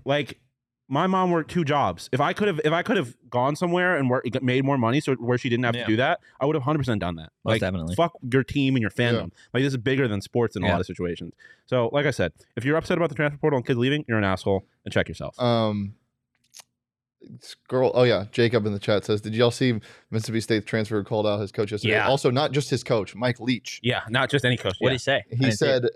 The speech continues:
Speaker 3: said he, he announced that he was transferring and then said, "With that being said, since I'm not very tough and Leach is glad I'm leaving,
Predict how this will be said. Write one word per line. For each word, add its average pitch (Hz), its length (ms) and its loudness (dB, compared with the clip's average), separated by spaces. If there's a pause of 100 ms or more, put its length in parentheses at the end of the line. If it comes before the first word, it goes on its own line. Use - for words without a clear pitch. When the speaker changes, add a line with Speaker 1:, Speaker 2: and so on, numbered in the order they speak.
Speaker 3:
said 123 80 -4
he, 127 180 0
he 135 280 0
announced 135 360 2
that 147 60 4
he 135 80 4
was 123 80 0
transferring 120 560 0
and 113 100 -4
then 113 140 -2
said, 107 280 2 (300)
"With 123 140 0
that 156 160 2
being 143 220 2
said, 120 340 0
since 139 220 0
I'm 156 180 2
not 165 160 0
very 160 240 0
tough 147 320 0
and 120 200 -2
Leach 156 200 0
is 139 100 0
glad 156 260 0
I'm 147 120 -2
leaving, 131 440 0